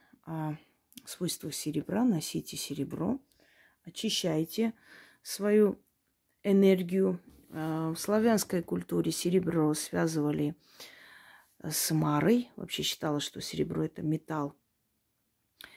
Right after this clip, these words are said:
э, лунный, то есть металл магии. И он, м, освещен луной и более всего, активнее всего себя ведет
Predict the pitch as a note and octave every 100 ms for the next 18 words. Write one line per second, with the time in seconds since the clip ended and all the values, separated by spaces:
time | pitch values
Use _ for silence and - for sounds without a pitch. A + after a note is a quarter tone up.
0 | - - - _ - D#3 D#3 D#3 D#3 E3
1 | D#3+ D#3 G3+ B3 - _ _ _ _ F3
2 | E3+ - - - E3 D3+ D3 - D#3 D3
3 | D3 D3 C#3+ C#3 F3 A3 A3+ _ _ _
4 | _ _ - - _ - D#3+ D#3+ D#3 -
5 | _ _ _ - _ _ - _ _ _
6 | _ - D#3+ F3+ - E3 G#3 F#3+ - G3
7 | F3+ D#3 - _ _ _ _ _ _ _
8 | _ _ E3 E3 E3+ E3 G3+ A3+ - D#3
9 | D#3+ E3+ E3+ E3 D#3+ - D#3+ D#3+ D#3 -
10 | E3+ E3 D#3 D3 - D3+ D3+ D3 D3 -
11 | - D3+ C#3+ C#3 D3 C#3